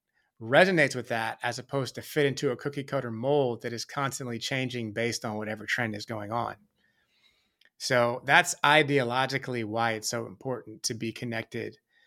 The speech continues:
with N F Ts because you retain ownership and you have freedom to create as you want. But the other aspect is financial, because when bands get signed, when acts get signed and they get advances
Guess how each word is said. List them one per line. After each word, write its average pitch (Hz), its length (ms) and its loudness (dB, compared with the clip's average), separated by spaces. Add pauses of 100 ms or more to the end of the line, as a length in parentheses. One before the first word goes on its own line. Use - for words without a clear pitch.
(340)
with 117 140 -4
N 135 100 2
F 123 160 0
Ts 190 300 4
because 135 240 -4
you 131 100 -4
retain 127 400 -2
ownership 123 600 -2
and 117 100 -6
you 113 60 -4
have 117 160 -4
freedom 127 320 -2
to 107 40 -8
create 113 260 -4
as 107 140 -6
you 104 100 -8
want. 147 360 2
But 123 260 0 (680)
the 127 180 -4
other 190 240 8
aspect 139 540 4
is 123 100 -6
financial, 120 680 -2 (240)
because 120 580 -2 (460)
when 131 300 -6
bands 151 460 4
get 139 380 0 (160)
signed, 123 720 4
when 120 140 -2
acts 139 300 4
get 123 200 -6
signed 117 680 2
and 120 160 -6
they 123 80 -4
get 127 160 -2
advances 117 840 -4